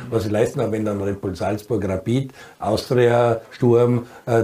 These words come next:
die ganzen Mannschaften drin sind, so wie es international üblich ist in Deutschland oder England, hat das nochmal mehr Sichtbarkeit und, äh, ruft mehr Interesse hervor. Und die ganze Diskussion, gleich viel Prämien, sonst spielen wir nicht und den Ö F B Frauen gebührt der gleiche Prämie bei den Herren,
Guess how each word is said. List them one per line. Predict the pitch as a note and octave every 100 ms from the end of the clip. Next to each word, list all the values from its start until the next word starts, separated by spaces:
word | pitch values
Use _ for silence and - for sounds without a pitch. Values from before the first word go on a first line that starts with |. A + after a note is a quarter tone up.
| G#2
die | B2
ganzen | B2 A2+ A2+ A#2+
Mannschaften | A2 G#2+ A2
drin | G#2+ A2+
sind, | A2+ A2+
so | G2+
wie | G2+
es | C3+
international | A#2+ A#2+ A#2 - A2+
üblich | A2 A2+ G#2
ist | A2
in | G2+
Deutschland | F#2+ G2 - G2
oder | F#2 F2+
England, | F#2+ A2+ B2+ B2+ - -
hat | G#2 A2+
das | A#2+ -
nochmal | A2 A2+ B2+ B2
mehr | B2 B2
Sichtbarkeit | A#2 C3+ - C3 B2+ A#2 A#2 B2
und, | A2+ A2 - - -
äh, |
ruft | A#2 A2+ A#2 A#2
mehr | A#2
Interesse | A#2 A2+ A#2 B2+
hervor. | A2+ A#2+ A#2 - -
Und | F3 F3 E3+ - -
die | B2+
ganze | A#2 B2+ C3
Diskussion, | C3 B2 C3+ - A2 A#2+ C3+ C3 - -
gleich | A2 A2
viel | - A#2+
Prämien, | A2+ G#2 A2 B2
sonst | - G#2+ G2+
spielen | - A2+
wir | B2
nicht | A#2 A#2 A2+
und | A2+ G#2+ G2+
den | A2+ G#2
Ö | A2+ G#2+
F | G2+
B | - A2+
Frauen | A2+ G#2+ F#2+ G#2+ G#2
gebührt | G#2 A2+ A2 A#2
der | G2+
gleiche | A2 G2 A#2
Prämie | A2+ G#2+ G#2
bei | G2+
den | G2
Herren, | G2 A#2